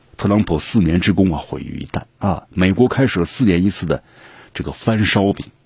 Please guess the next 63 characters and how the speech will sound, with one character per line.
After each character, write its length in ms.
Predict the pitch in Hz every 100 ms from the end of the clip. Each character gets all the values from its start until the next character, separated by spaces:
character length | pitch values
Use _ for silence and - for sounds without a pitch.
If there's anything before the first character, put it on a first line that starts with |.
| _ _ _ -
全 240 | - 107
世 200 | - 98
界 100 | 85
最 320 | - - 107
大 220 | - -
规 220 | - 85 82
模 240 | 73 67
的 120 | - _
翻 340 | - 110 98
烧 320 | 90 - 95
饼。 140 | 90 - _ _ _ _
所 140 | - 101
以 40 |
说 40 | 101
有 120 | 85
没 100 | 92
有 80 | 92
意 120 | 101
思？ 200 | - - _ _
有 160 | - -
意 80 | -
思 200 | - - -
啊。 160 | - - - - - - - - _ _ -
呃， 160 | 85
还 160 | - 139
是 80 | 175
那 100 | 151
句 80 |
话 180 | 139 160
啊， 180 | 110 73
江 140 | - 90
南 100 | 95
想 140 | 71
要 60 | 65
说 200 | - 65
的， 100 | -
就 60 | -
是 40 |
过 180 | 90 123
去 140 | 98
一 40 | 110
年 160 | 73 78
呢， 180 | 76 - _ _ _ _ -
咱 120 | 80
们 120 | 104
见 200 | 101 110
证 140 | 92 85
了 100 | 71
太 240 | - -
多 200 | - 90
的 80 | 98
历 140 | - -
史， 240 | - - _
美 160 | 90 90
国 120 | 117
也 60 | 123
让 180 | 92 110
世 220 | - 247
界 140 | 160
呢 100 | 113
看 200 | - -
到 160 | - 60
了 180 | 58